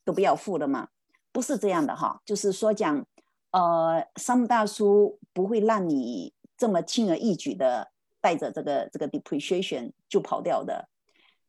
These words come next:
他现在让你 depreciate，那到你卖房子的时候，比如是说你的房子原来买进来的时候是一百万，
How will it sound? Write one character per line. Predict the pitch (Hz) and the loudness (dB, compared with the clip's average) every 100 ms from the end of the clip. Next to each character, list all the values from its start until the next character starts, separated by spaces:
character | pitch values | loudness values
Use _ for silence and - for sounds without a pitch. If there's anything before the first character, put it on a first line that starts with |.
| _ _ | _ _
他 | - | -6
现 | 269 - 339 262 | -6 0 2 4
在 | 220 185 | 4 2
让 | 202 208 | 2 0
你 | 160 151 | 2 0
depreciate， | 151 - 240 240 - 160 104 - - 71 160 - _ _ _ _ | -2 -4 -2 0 0 -2 -4 -6 -6 -6 -10 -20 _ _ _ _
那 | 254 220 208 185 - _ | -2 2 2 0 -4 _
到 | 302 269 | 2 2
你 | 202 | 2
卖 | 175 226 339 339 | 0 2 2 2
房 | 208 - 113 143 | -2 -2 -2 0
子 | 220 180 | -2 -4
的 | 120 | -6
时 | 147 - 139 | -8 -6 -6
候， | 160 139 - | -4 -4 4
比 | |
如 | 190 247 | 4 4
是 | 277 | -2
说 | 285 285 | -2 -2
你 | 226 | 0
的 | 160 | -2
房 | 180 - 143 170 | -4 -4 -2 -2
子 | 208 185 139 | -4 -4 -4
原 | - 147 196 | -4 -6 -4
来 | 180 | -4
买 | 185 165 | -2 -4
进 | 147 233 | -2 -2
来 | 135 | -2
的 | 123 139 | -4 -6
时 | - | -8
候 | 151 156 | -8 -8
是 | 147 - | -8 -8
一 | - | -6
百 | - 110 | -6 -6
万， | 135 123 - | -4 -4 -6